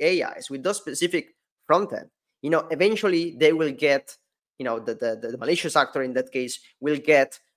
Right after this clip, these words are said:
their hands on the same data that, you know, was, was contained in the,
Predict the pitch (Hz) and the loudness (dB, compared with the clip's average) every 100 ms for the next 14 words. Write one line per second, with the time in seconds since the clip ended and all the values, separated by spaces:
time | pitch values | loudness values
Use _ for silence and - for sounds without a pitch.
0 | - 139 131 131 120 117 - - 143 123 | -4 2 2 2 -2 -6 -14 -6 -4 -2
1 | 123 120 _ - 131 - 190 180 156 165 | -4 -10 _ -10 -4 2 2 4 6 6
2 | - 139 127 117 - 131 123 - - _ | 6 2 0 -2 0 2 2 -2 -12 _
3 | 131 123 127 123 123 117 - 120 117 - | -6 -4 -4 -4 -4 -4 -8 -12 -12 -12
4 | 127 127 127 117 117 113 113 | -10 -6 -6 -6 -6 -4 -4